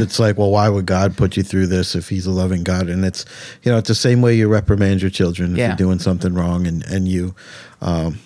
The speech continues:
Speaker 2: But I address all this. Like, I, I acknowledge all this stuff is true. I mean, because it
Speaker 1: Well,
Speaker 2: tr-
Speaker 1: that's a huge victory in itself.
Speaker 2: I, well, the reality is,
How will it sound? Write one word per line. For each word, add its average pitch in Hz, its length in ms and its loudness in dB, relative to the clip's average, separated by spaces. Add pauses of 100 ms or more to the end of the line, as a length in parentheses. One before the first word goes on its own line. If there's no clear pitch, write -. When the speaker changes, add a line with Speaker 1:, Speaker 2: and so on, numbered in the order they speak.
(180)
Speaker 2:
But 156 100 -2
I 160 140 0
address 151 460 0
all 139 140 2
this. 117 220 0
Like, 139 240 0
I, 147 120 0
I 156 200 0
acknowledge 135 600 2
all 110 140 2
this 101 160 -2
stuff 104 300 -4
is 101 100 -2
true. 131 420 0 (400)
I - 80 -2
mean, 147 160 4
because 139 380 0
it - 60 2
Speaker 1:
Well, 120 100 4
Speaker 2:
tr- 127 60 0
Speaker 1:
that's 185 260 0
a 151 140 4
huge 139 320 4
victory 107 480 2
in 90 80 4
itself. 87 440 -2
Speaker 2:
I, 175 160 0
well, 160 180 2
the 156 100 4
reality 160 680 4
is, 131 400 2